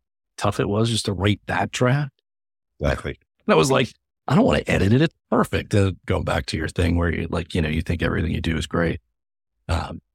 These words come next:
Speaker 1: and then I recently found it. I was like, "This is awful, awful." Um, yeah. So just leave it with that anecdote, anecdote. But, um, yeah, so why don't you let us know where people can find you or,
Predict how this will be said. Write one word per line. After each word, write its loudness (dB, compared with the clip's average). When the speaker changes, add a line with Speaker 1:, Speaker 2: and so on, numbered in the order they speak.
Speaker 1:
and 4
then 4
I 4
recently 2
found -2
it. -8
I -10
was -12
like, -18
"This -6
is -8
awful, -4
awful." -2
Um, 0
yeah. 2
So -2
just -8
leave 0
it 0
with -2
that 2
anecdote, -2
anecdote. -2
But, 0
um, 2
yeah, 2
so 4
why 4
don't 2
you 4
let 4
us 0
know 0
where 0
people -2
can 0
find -2
you -2
or, -6